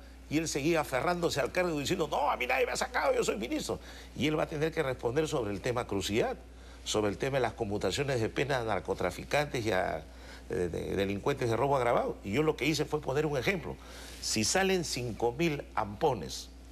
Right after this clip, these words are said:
condenados, delincuentes, y como todos saben, generalmente por esas cosas se pagan, y cada uno hubiera dado mil dólares, tú multiplicas cinco mil por mil, son cinco millones de dólares. Es una caja chica.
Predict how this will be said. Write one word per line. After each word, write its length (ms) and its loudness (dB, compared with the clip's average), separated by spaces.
condenados, 840 0
delincuentes, 760 0
y 120 -2
como 300 -4
todos 360 2
saben, 300 2
generalmente 680 0
por 160 -2
esas 220 -2
cosas 300 -4
se 140 -2
pagan, 420 2
y 120 -4
cada 320 2
uno 200 -2
hubiera 260 2
dado 200 2
mil 220 -2
dólares, 400 -2
tú 100 0
multiplicas 560 0
cinco 300 -2
mil 160 2
por 140 2
mil, 120 -2
son 140 0
cinco 260 0
millones 260 2
de 40 4
dólares. 300 -2
Es 80 0
una 180 2
caja 220 0
chica. 300 -2